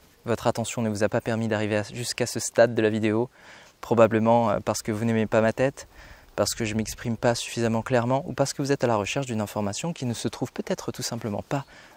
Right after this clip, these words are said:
dans cette vidéo. Lorsque je médite, c'est très simple. La première étape, je m'installe, je prépare mes petits trucs, je déplie mon tapis, là en l'occurrence, je m'installe sur le tapis, je suis motivé à méditer.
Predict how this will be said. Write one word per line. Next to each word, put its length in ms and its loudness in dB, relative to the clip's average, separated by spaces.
dans 240 0
cette 220 -4
vidéo. 320 -8
Lorsque 280 6
je 80 4
médite, 280 2
c'est 120 0
très 180 0
simple. 280 2
La 60 4
première 240 2
étape, 340 4
je 140 -4
m'installe, 580 0
je 80 -10
prépare 300 0
mes 120 0
petits 220 -10
trucs, 440 -8
je 100 -6
déplie 420 -2
mon 140 -2
tapis, 380 -2
là 140 0
en 60 0
l'occurrence, 720 -8
je 120 -2
m'installe 380 2
sur 140 -8
le 120 -4
tapis, 360 -8
je 80 -6
suis 220 0
motivé 640 0
à 80 0
méditer. 400 -6